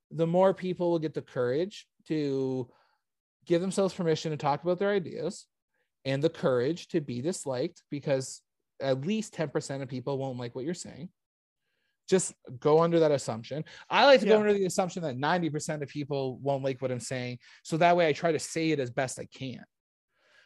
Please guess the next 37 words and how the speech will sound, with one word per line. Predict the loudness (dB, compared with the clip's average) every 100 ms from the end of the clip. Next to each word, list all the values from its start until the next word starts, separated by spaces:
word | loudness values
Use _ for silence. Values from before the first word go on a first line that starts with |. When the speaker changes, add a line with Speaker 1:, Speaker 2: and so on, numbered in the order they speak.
| _
Speaker 1:
right? | 4 6 8 6
Like, | 4 4
I | 4
try | 2 2 2
to | 2
Speaker 2:
Yes. | 0 0
Speaker 1:
say | 0 -2
things | -4 -4 -4
to | -6
try | 0 2
to | 2
reduce | 4 2 2 0 0 2
that | 2 0
percentage. | -2 -4 -4 -2 -4 0
Like, | 0 2
I | 2
do | 0 0 0
want | 2 2 0 -2
more | -2 -2
people | -2 -6 -4 -4
to | -6
connect | -8 -6 -4 -6 -6
to |
my | -6 -4
message | -4 -4 -4 -4 -10 -20 -4
than | -2 0
not | 2 2 2
connect | 0 -2 -2
to | -4
the | -6
message. | -4 -4 -4 -8 -8 -18 -20 -20 _
But | 8
I | 8
also | 8 6 6 4 2
understand | 2 0 -6 -8 -4 -2 -2 0
that, | 0 0 0
like, | 0 0